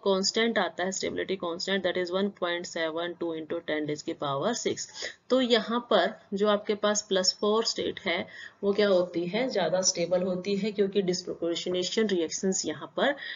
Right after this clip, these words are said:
take place करती है। Now, again, एक और point जो आपके पास आप देख सकते हो plus five oxidation states के अंदर, कि plus five oxidation state जो है, वो fluorocations में भी मिलती है। ठीक है,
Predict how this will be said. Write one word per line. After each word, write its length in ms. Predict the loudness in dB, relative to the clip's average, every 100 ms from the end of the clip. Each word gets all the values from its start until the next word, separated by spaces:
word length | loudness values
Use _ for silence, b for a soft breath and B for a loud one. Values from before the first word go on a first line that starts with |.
| B 0
take 220 | 0 0
place 420 | -2 2 4 2 0
करती 360 | -2 -2 -6
है। 220 | -6 -10 -12 0
Now, 220 | 2 2 -2 -14 _ _ _ _ _ _ 2 4
again, 300 | 6 4 2 B B -12 2
एक 180 | 4 8
और 100 | 6
point 320 | 6 4 4 4
जो 100 | 2
आपके 260 | 4 0
पास 260 | 2 2 2
आप 100 | 0
देख 160 | 2 2
सकते 260 | 0 0 0
हो 60 |
plus 240 | 2 -2 0
five 160 | 0 0
oxidation 500 | -2 0 0 0 -2
states 340 | 0 -2 -2 -2
के 100 | -2
अंदर, 320 | 0 0 -2 B B -6
कि 100 | -4
plus 260 | 0 0 2
five 140 | 0 2
oxidation 480 | 0 0 0 2 0
state 420 | 0 2 2 2 2
जो 160 | 2 4
है, 280 | 2 0
वो 160 | 0 0
fluorocations 880 | 2 4 4 4 2 2 4 2 4
में 100 | 4
भी 100 | 6
मिलती 360 | 4 0 -4 -6
है। 200 | -6 -12 -16 -16 -6
ठीक 160 | 0
है, 160 | 2